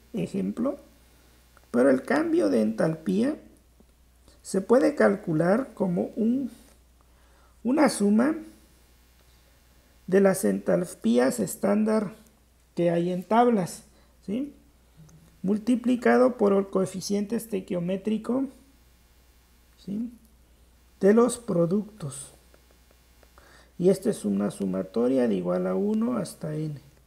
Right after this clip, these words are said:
menos la sumatoria de las entalpías estándar multiplicado por el coeficiente estequiométrico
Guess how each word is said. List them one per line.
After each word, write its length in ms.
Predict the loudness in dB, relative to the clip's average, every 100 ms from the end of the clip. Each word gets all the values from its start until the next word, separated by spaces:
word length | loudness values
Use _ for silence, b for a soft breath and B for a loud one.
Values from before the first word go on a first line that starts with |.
| _ _ _ _ _ _ _ b b b -4
menos 840 | 2 4 6 6 6 4 0 -10 _ _ _ _ _
la 260 | -4 0 -2
sumatoria 880 | -2 0 2 0 2 2 2 2 2
de 180 | 2 0
las 360 | -2 -4 -10 _ _ _ _ _ -6
entalpías 880 | -6 -4 -4 -6 -4 0 2 0 -2
estándar 640 | -8 -2 -2 0 0 -2 -8 -20 _
multiplicado 840 | -4 -2 -4 -4 -6 -2 0 0 0
por 160 | -2
el 140 | -2 -4
coeficiente 640 | -6 -6 -8 -6 -4 -4
estequiométrico 1160 | -4 -4 -4 -4 -4 -4 -4 -6 -4 -4 -4